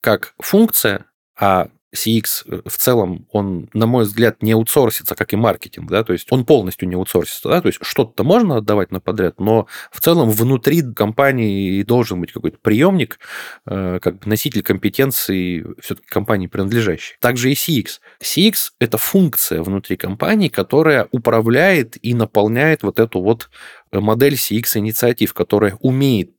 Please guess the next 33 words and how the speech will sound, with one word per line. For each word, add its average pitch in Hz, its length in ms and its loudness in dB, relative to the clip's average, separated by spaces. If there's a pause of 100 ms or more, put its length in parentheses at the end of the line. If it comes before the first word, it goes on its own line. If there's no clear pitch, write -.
(180)
делать 104 420 0
исследования, 185 720 0
трансформировать 135 1120 0
их 131 340 -4 (340)
в 104 140 0
различные 127 760 -2
проекты 98 540 -2
вот 82 160 -4
различного 104 640 -2
типа, 214 440 0 (220)
ставить 95 520 -2
их - 260 -8
вот 82 240 -10
в 107 40 -2
разные 90 340 0
части - 340 -6
этой - 160 -8
модели. 190 540 0 (160)
И 151 260 -2
в - 80 -6
среднем, 131 760 0
в - 80 -14
среднем, 92 420 -2
то - 80 -6
есть - 140 -6
мы 92 60 -2
считаем 90 420 -2
успешной 95 460 -2
си - 140 -6
икс - 140 -4
функцию 135 540 0
тогда, 151 440 0
когда 135 480 0